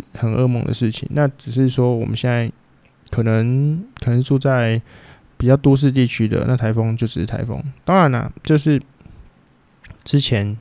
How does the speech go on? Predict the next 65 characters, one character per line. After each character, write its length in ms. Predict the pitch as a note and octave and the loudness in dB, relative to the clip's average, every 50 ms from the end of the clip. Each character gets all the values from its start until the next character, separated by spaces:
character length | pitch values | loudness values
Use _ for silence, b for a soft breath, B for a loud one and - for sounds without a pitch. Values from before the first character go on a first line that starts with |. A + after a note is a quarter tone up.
| - _ | -10 _
啊， 20 | - | -6
不 80 | A#2+ A#2 | -4 -2
就 140 | A2 - A2+ | -2 -2 -2
是， 340 | - - A#2+ A2+ A2 G#2+ G#2+ b b b b b b b b b b b b b b _ _ _ _ _ _ _ - | 0 0 0 0 0 -2 -4 b b b b b b b b b b b b b b _ _ _ _ _ _ _ -4
之 100 | - C3+ | -2 -2
前 300 | B2+ - B2 A2 G#2+ A2 | 0 0 -2 -2 -2 -2
就 100 | A#2+ A#2 | -2 -4
是 320 | A2+ A#2+ A#2 A2+ G#2+ A2 | -2 -2 -2 -4 -4 -6
台 200 | A2+ - - A2+ | -8 -8 -8 -8
风 320 | A2 - A2+ A2+ A#2 A2+ A#2 | -6 -4 -4 -4 -4 -4 -4
那 80 | A#2 | -6
个， 920 | A2+ A2+ - - - - - - - - - - - - - - - - - - | -6 -6 -6 -6 -6 -6 -6 -6 -8 -8 -10 -10 -10 -10 -10 -10 -10 -10 -10 -6
现 60 | - | -4
在 100 | E3+ D3 | -2 0
比 80 | C3+ | 2
较 60 | C#3 C3 | 2 2
容 160 | A#2 A2 A#2 | 2 0 0
易 40 | A#2 | 0
的， 80 | A2+ | 0
好 120 | G#2+ G2+ G#2 | 0 -2 -2
像 340 | - - A#2 A#2 A2+ A2 | -2 0 0 0 0 -2
也 140 | G#2+ G2+ - - - | -2 -4 -4 -4 -6
不 80 | - | -6
是 180 | A2 - - C3 | -4 -4 -4 -4
断 260 | B2 - C3 A#2+ A2+ G#2+ | -2 0 0 0 0 -2
电， 220 | - A#2+ A2+ G#2+ | -2 -2 -2 0
而 120 | - G#2+ | 0 -2
是 260 | G#2+ - - A2+ A2+ A2 | -2 -2 -2 0 0 0
限 300 | A2 - - A2 G#2 G#2+ | -2 -4 -4 -6 -6 -8
水。 260 | - - - A2 A2+ - _ b b b b b b b b b b b b _ | -10 -12 -12 -12 -12 -14 _ b b b b b b b b b b b b _
哦， 240 | - - G#2 G#2 F#2+ G#2 | -16 -14 -12 -10 -4 0
因 80 | B2+ | 2
为 180 | C3 C3 B2+ B2 | 2 4 4 2
真 200 | A#2+ - C3+ C3+ | 2 2 2 2
的 80 | C3 B2 | 4 2
很 140 | A2+ G2+ A2+ | 0 0 -2
怕， 160 | B2 B2 B2 | -2 -2 0
最 160 | - - C3 | 0 0 0
近 200 | B2+ C3+ C3 A#2+ | 2 0 0 0
最 160 | - - B2+ | 0 0 0
怕 180 | A#2+ B2+ B2+ A#2+ | 2 2 0 0
的 60 | A2+ | 2
就 80 | A#2 A#2 | 2 2
是 140 | A#2+ A#2 | 2 2
说， 240 | A2+ - A#2+ A2+ A2 | 2 2 2 2 2
拜 180 | - C3 B2 A#2 | 2 2 0 0
托 160 | - - A#2 | 0 -2 -2
不 120 | A2+ - | -2 0
要 160 | A2 G#2+ A2+ A#2 | 0 0 0 2
再 160 | B2 A#2+ A#2 | 2 0 0
什 100 | - - | 0 -2
么 80 | A2 | -4
混 300 | A2 - A#2+ A#2 A2 A2 | -2 0 0 0 0 -2
浊 280 | - - - - - - | -4 -6 -6 -6 -4 -6
了， 200 | - - - B2+ | -6 -6 -6 -8
混 320 | B2 - - A#2 A#2 A2+ | -4 -2 -2 -2 -2 -2
浊 200 | A#2 - A2+ A#2 | 0 2 2 2
真 140 | A#2 C3 C3 | 4 4 4
的 60 | C3 | 4
是 100 | B2 B2 | 4 4
快 100 | A#2+ A#2 | 4 4
要 140 | A#2+ A#2 A#2 | 4 2 2
炸 380 | A#2 - - B2+ A2+ G#2+ A2 A2 | 0 0 -2 0 0 0 0 -2
裂 240 | A2+ A#2 A2+ - - | 0 0 0 -2 -4
了。 100 | - | -6